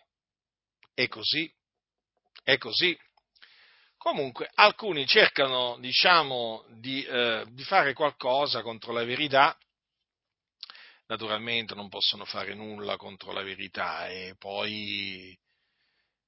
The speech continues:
e poi chiaramente è terribile, perché? Perché poi chiaramente mettendosi contro la verità si mettono contro Dio,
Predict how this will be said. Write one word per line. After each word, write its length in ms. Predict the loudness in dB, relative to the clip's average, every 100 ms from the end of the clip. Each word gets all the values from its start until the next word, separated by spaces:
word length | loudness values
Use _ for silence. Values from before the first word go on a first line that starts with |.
| _ _ _ _ _ _ _ _
e 200 | 4 4
poi 440 | 6 8 12 10 10
chiaramente 840 | 8 8 8 8 6 4 4 4
è 60 | 8
terribile, 720 | 6 8 4 2 -2 -2 0
perché? 500 | -2 -4 4 4 4
Perché 260 | -2 -10 -6
poi 300 | 0 0 0
chiaramente 420 | -4 -4 -4 -8
mettendosi 520 | -8 -4 4 6 6
contro 300 | 4 -4 2
la 120 | 4
verità 400 | 4 2 6 8
si 140 | 8 4
mettono 380 | 0 -2 -6 -4
contro 380 | -6 -8 -10 -12
Dio, 500 | -12 -8 -6 -8